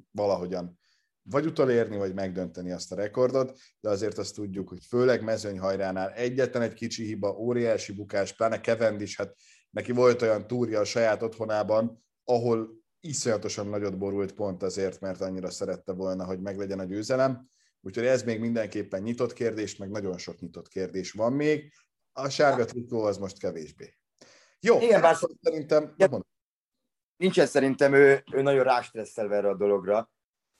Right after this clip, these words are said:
Speaker 2: így interjúk alapján, de, de csak egy kis megjegyzés.
Speaker 1: Meglessük majd, az biztos, mert nézzük továbbra is. Ennyi volt viszont mostanra, hiszen hétfőn jön az újabb, amikor már az első pihenőnapon is túl lesz a mezőny,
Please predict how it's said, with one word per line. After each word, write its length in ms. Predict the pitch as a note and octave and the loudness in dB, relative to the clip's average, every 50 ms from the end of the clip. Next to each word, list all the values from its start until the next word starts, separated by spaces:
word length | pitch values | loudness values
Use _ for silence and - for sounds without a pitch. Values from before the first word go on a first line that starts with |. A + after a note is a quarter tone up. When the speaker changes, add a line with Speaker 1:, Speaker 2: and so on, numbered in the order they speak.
| _ _ _ | _ _ _
Speaker 2:
így 140 | - G2+ A2+ | -12 -6 -4
interjúk 480 | B2+ B2 A#2 B2 A2+ A2+ A2+ A2 - | -4 0 4 4 4 4 4 2 4
alapján, 680 | A2+ G#2+ G#2 G#2+ G#2 - A2+ A2+ A2+ A#2 A#2+ A#2 A#2 _ _ _ _ _ _ _ _ _ _ | 6 6 6 6 2 4 2 4 4 4 0 -4 -8 _ _ _ _ _ _ _ _ _ _
de, 340 | - G2+ G#2+ G#2+ A2 G#2+ G#2 | -2 0 2 2 4 2 2
de 140 | G#2+ A2+ | 2 0
csak 140 | G#2 - G#2+ | 0 0 -6
egy 80 | G#2 - | -10 -8
kis 160 | - G#2 - | -10 -12 -8
megjegyzés. 600 | G#2+ F#2+ F2+ F2+ E2+ - E2+ E2 - - - _ _ _ _ _ _ _ _ _ _ - _ _ _ _ _ _ _ _ _ _ _ _ | -8 -2 -2 -2 -2 -2 -6 -6 -6 -8 -14 _ _ _ _ _ _ _ _ _ _ -20 _ _ _ _ _ _ _ _ _ _ _ _
Speaker 1:
Meglessük 560 | - D#3+ D3 B2 A#2 C3+ - - - G#2+ - | 0 0 2 4 2 0 0 -2 -8 -10 -6
majd, 280 | - G#2 G2+ G2 F#2 - - _ | -4 -4 -4 -4 -4 -8 -16 _
az 160 | - A#2+ A#2 | -6 -6 -4
biztos, 380 | A2+ A#2 A2 - - G2+ F#2+ - | -4 -4 -8 -6 -8 -10 -10 -8
mert 220 | - G2+ F2+ - | -8 -8 -8 -6
nézzük 320 | - G#2 G2+ F2+ F#2 F#2 - | -8 -8 -8 -8 -8 -10 -6
továbbra 400 | - A2+ B2+ C#3 D3+ D#3+ F3 E3+ | -4 0 2 2 4 4 4 4
is. 460 | F3 F3 F3 F3 - - _ _ _ _ - | 4 4 -2 -4 -8 -14 _ _ _ _ -2
Ennyi 200 | F3+ F3+ F3 E3 | 0 0 2 4
volt 220 | D#3 D3+ D3 C#3+ | 6 4 4 4
viszont 320 | C#3+ C3 - C#3 C3 B2 | 0 -6 -2 -2 -4 -2
mostanra, 580 | A#2+ C3 C3+ C3+ C3 - - D#3 D#3 D3+ D3+ D3+ | -2 -2 -2 -2 -4 0 2 2 4 4 4 4
hiszen 280 | D3 C#3 C#3 - C3+ C3 | 2 2 0 -2 -2 0
hétfőn 380 | C#3 C#3 C3+ C3 - - B2 | 0 0 -2 -2 -2 -2 0
jön 120 | A#2+ A#2 A2+ | 0 2 0
az 140 | G#2+ G2 | -2 -2
újabb, 360 | G#2 G#2 A2 A#2+ C#3 D#3 E3 C#3+ | -4 -4 -2 2 2 2 4 2
amikor 400 | C3+ A#2 A2 G#2 - - A2 G#2 | 2 0 0 -6 -6 -6 -6 -4
már 140 | G#2 G#2 | -4 -4
az 140 | G#2 G2+ G2 | -4 -2 -2
első 640 | A2+ A2+ A2 A2 G2+ - - - G#2 G#2 G#2 G2+ G2+ - _ _ _ _ _ _ _ | 2 4 4 4 2 -2 -4 -2 -2 0 0 -2 -4 -6 _ _ _ _ _ _ _
pihenőnapon 1080 | - A#2+ A2+ - A2+ G#2+ G2+ G2 G2 F#2+ G2 F#2 F#2 - G2+ G2 G2 F#2+ F#2+ G2 _ _ _ _ _ _ _ _ _ _ _ _ _ _ _ _ _ _ _ _ _ _ _ - | -6 -6 -4 -2 -2 -2 -2 -2 -2 -2 -2 -4 -2 -2 -2 -2 -2 -2 -6 -10 _ _ _ _ _ _ _ _ _ _ _ _ _ _ _ _ _ _ _ _ _ _ _ -4
is 460 | B2 A#2+ A2+ - - - - _ _ | -4 -2 -2 -2 -6 -10 -16 _ _
túl 180 | - A#2+ A#2+ A#2+ | -6 -2 -2 2
lesz 280 | A#2 A2 G#2 - - | 2 2 0 0 -2
a 60 | G2+ F#2+ | -4 -2
mezőny, 480 | G2+ A#2 C#3 C#3+ F3 F#3 F#3+ G3 F#3 | 0 0 0 2 2 4 4 2 0